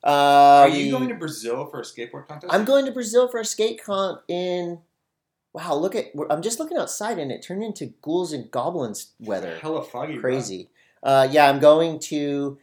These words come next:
Speaker 1: a Red Bull event in Brazil.
Speaker 2: At Pedro Barros'
Speaker 1: At
Speaker 2: house.
Speaker 1: Pedro's house. This is gonna be sick. I cannot wait.
Speaker 2: When
Speaker 1: And,
Speaker 2: is this? Like, next week?
Speaker 1: um,
Speaker 2: Two weeks?
Speaker 1: is it? No. Yeah, next week.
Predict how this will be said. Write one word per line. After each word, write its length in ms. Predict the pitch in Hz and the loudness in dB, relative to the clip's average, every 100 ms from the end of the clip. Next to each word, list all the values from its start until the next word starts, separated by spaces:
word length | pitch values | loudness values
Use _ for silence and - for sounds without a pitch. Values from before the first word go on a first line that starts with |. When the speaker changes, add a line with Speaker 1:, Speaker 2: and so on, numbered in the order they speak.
| _ _ | _ _
Speaker 1:
a 80 | 120 | -12
Red 340 | 107 127 180 | -2 2 2
Bull 140 | 180 147 | 2 0
event 320 | 127 120 113 - | 0 -4 -4 -2
in 200 | 180 214 | -2 0
Brazil. 680 | 214 175 151 147 80 73 _ _ | 0 0 0 0 0 -6 _ _
Speaker 2:
At 220 | 120 120 - | -14 -12 -12
Pedro 280 | 127 127 | -14 -12
Barros' 360 | 113 113 127 131 | -8 -8 -8 -8
Speaker 1:
At 20 | 135 | -2
Speaker 2:
house. 280 | 147 156 | 0 0
Speaker 1:
Pedro's 480 | 170 160 151 147 135 | -2 -4 -2 -2 0
house. 240 | 135 123 135 | 0 -2 -2
This 280 | 151 170 170 | -4 -4 -6
is 140 | 147 | -8
gonna 200 | 135 120 | -6 -8
be 120 | 98 _ | -12 _
sick. 760 | - - - - 98 87 _ - _ _ _ _ | -10 -8 -8 -10 -12 -14 _ -20 _ _ _ _
I 140 | 113 117 | -4 -4
cannot 440 | - 131 127 101 | -4 -4 -4 -6
wait. 300 | 104 104 - | -6 -6 -6
Speaker 2:
When 120 | - | -8
Speaker 1:
And, 80 | 175 | -8
Speaker 2:
is 120 | 190 131 | -10 -12
this? 220 | 117 - | -16 -14
Like, 180 | 117 - | -16 -14
next 220 | 151 - | -14 -2
week? 40 | - | 2
Speaker 1:
um, 560 | 135 135 131 127 127 120 _ _ _ _ _ _ _ _ _ _ _ | 4 2 0 -4 -8 -12 _ _ _ _ _ _ _ _ _ _ _
Speaker 2:
Two 120 | 175 | -14
weeks? 140 | 233 | -6
Speaker 1:
is 120 | 131 170 | -2 0
it? 260 | 214 - | -2 -2
No. 360 | 143 131 113 - _ _ | 0 0 0 -6 _ _
Yeah, 140 | 175 | 2
next 460 | 165 135 143 143 - | 2 0 -2 -4 -8
week. 460 | 147 233 - _ | -8 -8 -12 _